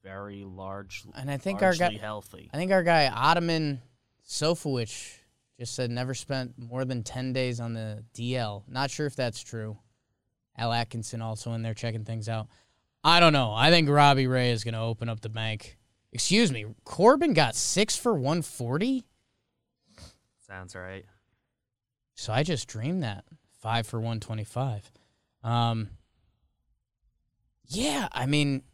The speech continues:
Speaker 2: I think Bob's in that range.
Speaker 1: Coming off of the Cy Young year,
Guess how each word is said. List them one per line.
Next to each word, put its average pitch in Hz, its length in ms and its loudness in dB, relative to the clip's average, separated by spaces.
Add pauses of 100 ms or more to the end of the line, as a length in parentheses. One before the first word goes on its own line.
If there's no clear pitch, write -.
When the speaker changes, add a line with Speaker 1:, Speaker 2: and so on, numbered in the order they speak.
(680)
Speaker 2:
I - 120 -6
think 262 240 -4
Bob's 156 440 -2
in 139 120 0
that 120 240 -2
range. 139 640 -8 (1800)
Speaker 1:
Coming 131 320 -8
off 120 260 -2
of 117 60 -14
the 110 60 -10
Cy 113 240 -4
Young 104 360 -8
year, 101 380 -14